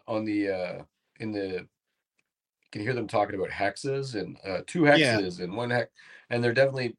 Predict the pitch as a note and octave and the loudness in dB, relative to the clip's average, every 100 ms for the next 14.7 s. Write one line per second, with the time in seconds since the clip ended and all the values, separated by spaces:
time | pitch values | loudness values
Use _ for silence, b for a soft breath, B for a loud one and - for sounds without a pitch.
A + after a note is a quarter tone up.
0 | - A2+ A#2 G2+ A2+ - A2 F#2+ G2+ G2 | -8 -4 -2 -2 -4 -6 -8 -4 -2 -2
1 | F#2 - G2 F#2 - - G2 F#2 E2+ - | -4 -4 -4 -4 -10 -10 -8 -6 -6 -4
2 | F#2+ G2+ A2 A2 A2 A2 A2 A#2+ C#3+ C#3+ | -4 -2 -2 -2 -2 -2 -2 -2 -6 -8
3 | b b b D3 A#2 G2 G2+ G2 F#2+ F#2+ | b b b 0 0 2 2 2 0 -6
4 | _ G2 F#2 F2+ F2 E2 F2 - E2+ F#2+ | _ -4 -4 -4 -6 -6 -8 -6 0 0
5 | G2 - A2+ A2+ A#2 G2+ F2+ F2 F2+ B2 | 0 -2 -2 -2 -4 -8 -10 -8 -6 -4
6 | G#2 - - - _ B2 A2+ F#2+ F#2+ G2 | -4 -6 -12 -16 _ -4 -2 -2 -4 -4
7 | B2 D3 - _ _ _ _ _ - C3 | -4 -10 -18 _ _ _ _ _ -6 -6
8 | B2 A2 - G2+ G#2 F#2 E2+ F2 F2+ F2+ | -6 -8 -6 -4 -4 -4 -4 -4 -4 -4
9 | - - _ _ _ _ _ _ - A#3 | -10 -18 _ _ _ _ _ _ -10 -6
10 | G#3 G#2 G2+ F#2+ F2+ F#2 - - - _ | -4 -2 -2 -4 -4 -6 -8 -12 -20 _
11 | _ _ _ _ F#3 D3+ A#2+ A#2 A#2 A#2 | _ _ _ _ -4 -2 0 0 0 0
12 | A#2 A2 G#2+ A2+ G2+ A2 A2 G#2+ G#2 A2 | 0 -2 -2 -4 -4 -4 -4 -4 -4 -6
13 | A2 A2 A#2+ - F3 F#2+ A#2+ C3+ F#2 F2 | -6 -6 -8 -2 0 2 2 0 -2 -4
14 | E2+ - E2+ F2 C#3+ B2+ A#2 | -6 -12 -12 -2 0 4 4